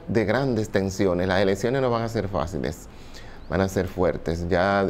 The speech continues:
dijimos, ¿verdad?, que veíamos al señor Donald Trump fortalecerse, se ha fortalecido. Parece que no le está siendo tan fácil seguir fortalecido, pero,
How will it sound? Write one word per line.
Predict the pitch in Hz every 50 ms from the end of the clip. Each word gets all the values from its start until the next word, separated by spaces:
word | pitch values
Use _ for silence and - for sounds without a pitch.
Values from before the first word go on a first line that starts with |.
| - -
dijimos, | 92 95 90 85 98 104 113 98 90
¿verdad?, | 95 92 - 147 165 147
que | 117 98
veíamos | 87 87 90 95 95 101 104 107
al | 98 90 87 85
señor | - 87 85 85 90 95 92 87 82 - - - - - - -
Donald | - 98 101 95 92 92 87 -
Trump | - 98 101 107 101 92
fortalecerse, | 85 - 95 87 80 - 92 87 80 82 - - 131 139 135 117 - 110 113 127 - - - - - - - - - - -
se | - - 90 87
ha | 92 95
fortalecido. | 95 92 87 80 90 87 85 87 80 - 127 135 139 113 -
Parece | - - 95 95 101 98 110
que | 113
no | 110 110
le | 107
está | 104 107 98
siendo | 101 107 107 104 104
tan | 98 - - - 110 107 110 107 101
fácil | - 113 120 120 - 98 87
seguir | - 98 90 87 101 107 101
fortalecido, | 107 107 107 98 98 - 101 101 92 95 92 - 143 151 151 117 120 143 - - - - - - - - -
pero, | - 110 113 120 127 135